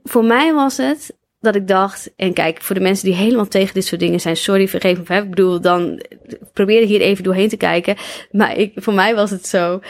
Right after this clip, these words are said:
dat ik dacht, "Oké, Heer, moeten we hier echt iets mee doen?" Want ja, eh, en toen dacht ik, "Nou, als ik nou gewoon een soort van,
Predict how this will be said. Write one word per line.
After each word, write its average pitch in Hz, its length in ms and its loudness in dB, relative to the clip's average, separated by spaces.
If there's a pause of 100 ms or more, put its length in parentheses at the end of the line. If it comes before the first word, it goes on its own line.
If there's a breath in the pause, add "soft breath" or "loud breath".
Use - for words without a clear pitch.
(280 loud breath)
dat 190 140 0
ik 185 100 -2
dacht, 180 160 0
"Oké, 196 160 -2
Heer, 185 460 0 (440)
moeten 226 260 -2
we 202 60 6
hier - 120 0
echt - 260 -2
iets 202 140 -4
mee 151 160 0
doen?" 220 460 0
Want 185 320 -2
ja, 190 320 -2
eh, 165 280 -2
en 175 100 -4 (320 loud breath)
toen 208 180 -4
dacht 196 120 0
ik, 196 60 -4
"Nou, 175 160 0
als 254 180 -2
ik 269 60 -2
nou 202 220 2
gewoon 190 260 0
een 180 60 0
soort 175 280 0
van, - 360 -6